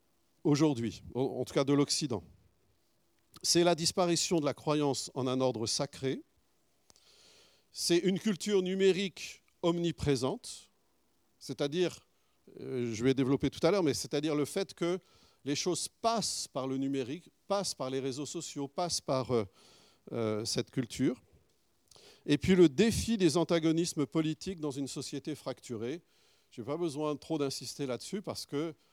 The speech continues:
euh, on a, on a un exemple, euh, frappant, on l'a vécu, euh, en live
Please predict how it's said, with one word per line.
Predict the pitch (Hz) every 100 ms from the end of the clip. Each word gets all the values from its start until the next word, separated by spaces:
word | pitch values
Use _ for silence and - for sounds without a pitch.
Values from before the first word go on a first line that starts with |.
| _ _
euh, | 110 107
on | 123 123
a, | 120 117 104 87 _ _ _
on | - 113
a | 127
un | 139 131
exemple, | 127 107 147 156 131
euh, | 127 110 92 _ _ _ _ _ 113 107
frappant, | - - 147 147 156 151 175 165
on | 135 127
l'a | 123
vécu, | 120 135 - 156
euh, | 143 110 -
en | 139
live | 147 147 147 113 110